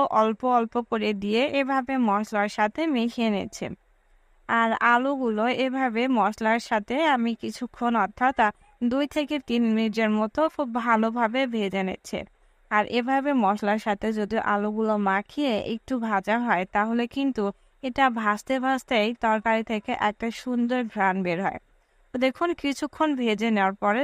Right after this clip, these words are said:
যখন এরকম একটু শুকিয়ে আসবে তখন আমি এর ভিতরে দিয়ে দিচ্ছি পানি। আমি এখানে দুই কাপ পরিমাণ পানি দিয়েছি। আপনারা চাইলে এর থেকে বেশিও দিতে পারেন, কমও দিতে পারেন, তবে আলু ঘাটিটা একটু পাতলা হলেই খেতে অনেক বেশি ভালো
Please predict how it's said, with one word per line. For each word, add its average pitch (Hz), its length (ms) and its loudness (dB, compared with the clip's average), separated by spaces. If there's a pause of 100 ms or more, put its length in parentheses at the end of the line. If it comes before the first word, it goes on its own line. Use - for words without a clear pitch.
(120)
যখন 214 280 0 (140)
এরকম 220 340 -4 (460)
একটু 269 260 -6
শুকিয়ে 247 360 -2 (100)
আসবে 202 240 0 (120)
তখন 214 220 0 (100)
আমি 202 200 2
এর 190 120 -2
ভিতরে 202 280 -2 (100)
দিয়ে 190 200 -2
দিচ্ছি 214 280 -6 (220)
পানি। 190 240 2 (500)
আমি 247 220 2
এখানে 302 260 0 (160)
দুই 247 180 -2
কাপ 294 120 4 (100)
পরিমাণ 302 300 0 (120)
পানি 190 200 2 (100)
দিয়েছি। - 280 -12 (640)
আপনারা 262 400 2
চাইলে 254 260 2 (140)
এর 220 140 -2
থেকে 247 180 -4 (120)
বেশিও 214 300 -2 (100)
দিতে 247 240 -2
পারেন, 285 200 0 (140)
কমও 208 300 0 (100)
দিতে 240 180 -4 (100)
পারেন, - 260 -2 (380)
তবে 226 220 0 (160)
আলু 226 260 2
ঘাটিটা 277 380 0 (240)
একটু 233 160 -8 (160)
পাতলা 233 400 2
হলেই 247 280 0 (100)
খেতে 247 240 -6 (160)
অনেক 233 160 0 (120)
বেশি 233 200 -4 (120)
ভালো 170 200 -2